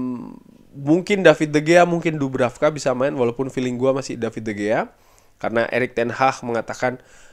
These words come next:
akan menurunkan tim terbaik. Back four, mungkin Luke Shaw, di kanan Dalot, di tengah, eh, Lindelof dan,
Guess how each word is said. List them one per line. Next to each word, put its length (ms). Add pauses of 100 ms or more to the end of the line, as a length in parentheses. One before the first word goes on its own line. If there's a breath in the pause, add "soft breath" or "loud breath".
(140 soft breath)
akan 240
menurunkan 480
tim 160
terbaik. 800
Back 400
four, 480 (560 soft breath)
mungkin 720
Luke 240
Shaw, 560 (160)
di 160
kanan 400
Dalot, 480
di 160
tengah, 400 (800 soft breath)
eh, 640
Lindelof 640
dan, 640